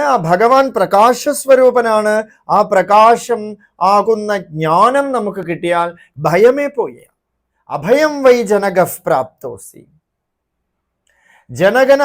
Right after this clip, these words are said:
അഭയം കിട്ടി. ഭഗവാൻ എങ്ങനെയാ ഭക്തരിൽ വരണത്? അഭയമായിട്ടാ വരണത്. ശ്രീരാമൻ അഭയത്തോടുകൂടി ഭക്തന്മാർക്ക് കൂടെ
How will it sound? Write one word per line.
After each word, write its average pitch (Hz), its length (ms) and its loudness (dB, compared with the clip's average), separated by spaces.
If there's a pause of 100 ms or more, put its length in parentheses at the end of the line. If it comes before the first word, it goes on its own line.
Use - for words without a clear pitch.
അഭയം 262 380 2
കിട്ടി. 202 260 -2 (4000)
ഭഗവാൻ 220 360 0 (100)
എങ്ങനെയാ 277 360 0 (220)
ഭക്തരിൽ 269 460 2 (100)
വരണത്? 247 320 2 (120)
അഭയമായിട്ടാ 220 760 -4
വരണത്. 165 360 -10 (140)
ശ്രീരാമൻ 170 560 -6 (920)
അഭയത്തോടുകൂടി 269 1080 -2 (220)
ഭക്തന്മാർക്ക് 226 760 -4 (100)
കൂടെ 202 160 -4